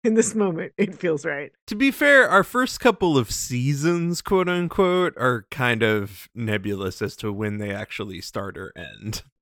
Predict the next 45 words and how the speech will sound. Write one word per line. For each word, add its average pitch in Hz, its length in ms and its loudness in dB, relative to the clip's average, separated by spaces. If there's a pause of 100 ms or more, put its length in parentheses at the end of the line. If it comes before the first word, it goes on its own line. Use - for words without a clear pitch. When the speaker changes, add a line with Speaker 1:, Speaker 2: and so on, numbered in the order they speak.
Speaker 1:
Once 466 320 -8
we 523 120 -10
started 214 540 -4
doing 165 500 -10
Oscars, 131 500 -8
that's - 520 -16 (220)
consistently 151 640 -10
when 131 200 -12
we 117 100 -14
took - 220 -18
a - 40 -14
break. - 440 -16 (240)
Speaker 2:
Yes, - 480 -6
absolutely. 110 560 -4
Speaker 1:
So 175 260 0
from 185 340 -2
whenever 202 340 0
the 202 180 -4 (100)
Oscars 180 600 2
happen, 156 640 -4 (280)
that's 180 260 2
always 208 260 2
the 175 220 -8
end. 143 440 -4
And 156 160 -8
then 151 160 -6
whenever 156 300 -6
we 160 120 -8
pick 156 220 -10
it - 80 -12
back 139 200 -10
up, - 320 -12
we 147 80 -10
start. 135 420 -12 (340)
Where 196 240 2
we 233 120 0
got 208 320 4
messy 202 580 2
was 170 200 -4
that 151 200 -2
year 170 280 -2
that 160 180 0
we 180 160 -2
didn't 175 380 -2
stop - 680 -4